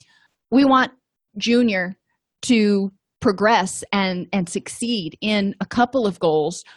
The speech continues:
rather than fail at fourteen goals. For each question, we can use the following follow-up prompts. Do you need any information to help? Should we try to solve this?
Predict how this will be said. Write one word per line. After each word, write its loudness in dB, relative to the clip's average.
rather 0
than -4
fail 0
at -4
fourteen -2
goals. -8
For 0
each -2
question, 0
we 0
can -2
use 0
the -6
following 0
follow-up 2
prompts. 0
Do -2
you 0
need 0
any -2
information -2
to -2
help? 2
Should -2
we -2
try 2
to -2
solve 2
this? 0